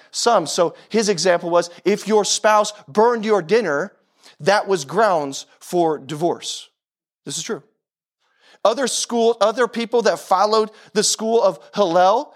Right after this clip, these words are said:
would even say, even say, went as far as to say, if you found another woman who was more attractive, you may divorce your wife and go be with her.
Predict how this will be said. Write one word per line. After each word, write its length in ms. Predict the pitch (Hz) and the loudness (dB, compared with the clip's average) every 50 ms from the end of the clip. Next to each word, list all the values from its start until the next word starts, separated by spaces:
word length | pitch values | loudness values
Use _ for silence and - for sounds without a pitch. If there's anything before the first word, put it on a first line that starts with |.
| _ _ | _ _
would 140 | - 226 233 | -2 -2 -2
even 240 | 220 208 208 214 196 | -2 -4 -4 -4 -2
say, 300 | - - 214 214 208 202 - _ _ _ - - | 0 0 2 0 0 -2 -8 _ _ _ -10 -6
even 220 | 226 220 208 220 | -4 -2 -2 -2
say, 280 | 208 - 233 214 202 208 - - | 0 0 0 0 0 -2 -6 -4
went 160 | 190 208 220 | -2 0 0
as 100 | 208 208 | 0 0
far 180 | - 208 202 | 0 0 0
as 80 | 208 185 | 0 -2
to 40 | 196 | -4
say, 220 | - - 214 202 - | -2 -2 -2 -2 -2
if 140 | 233 240 226 | -6 -6 -6
you 140 | 233 247 208 | -6 -8 -2
found 280 | - 247 226 233 226 | 0 0 2 2 0
another 300 | 226 233 233 233 233 226 | -2 -2 -2 0 0 0
woman 320 | 214 233 262 240 220 190 180 | 2 2 0 0 0 -2 -4
who 120 | - 220 | -6 -4
was 180 | 233 220 185 190 | -4 -4 -4 -2
more 180 | 233 226 233 | -2 -2 -2
attractive, 760 | 214 - - - 254 247 240 240 - 240 214 165 123 - - _ _ _ _ _ _ _ _ _ - | -2 -4 -4 -2 -2 -2 -2 -2 -2 0 0 0 -2 -6 -16 _ _ _ _ _ _ _ _ _ -4
you 160 | 165 220 226 | -2 0 0
may 160 | 196 196 196 | 2 0 0
divorce 480 | 175 165 180 160 156 190 190 170 - - | 2 0 -2 0 0 0 -2 -2 -2 -2
your 120 | 190 165 | -2 2
wife 360 | 156 175 165 139 120 117 - - | 2 4 2 2 0 -4 -12 -12
and 160 | - 151 151 143 | -8 -8 -6 -4
go 120 | 143 139 | -4 -4
be 140 | 131 135 127 | -4 -4 -8
with 140 | - 127 127 | -8 -10 -12
her. 240 | 151 143 - - | -12 -12 -14 -14